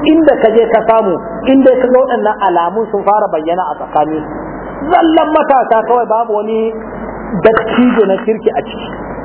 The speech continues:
na jagoranci. Haka za ka samu,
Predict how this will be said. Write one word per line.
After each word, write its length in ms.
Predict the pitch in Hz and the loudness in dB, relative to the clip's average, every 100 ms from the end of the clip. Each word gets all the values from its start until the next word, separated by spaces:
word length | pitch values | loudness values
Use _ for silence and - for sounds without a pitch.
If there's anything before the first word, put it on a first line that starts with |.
| - - - | -12 -14 -8
na 140 | - | -2
jagoranci. 680 | 151 156 165 170 170 165 170 - - - - - - - - - - - - | 2 4 4 4 4 0 -6 -10 -12 -14 -12 -12 -10 -10 -10 -10 -12 -12 -2
Haka 300 | 143 180 185 | 2 2 4
za 140 | 156 | 2
ka 140 | 156 143 | 2 0
samu, 320 | - 175 175 | 0 0 0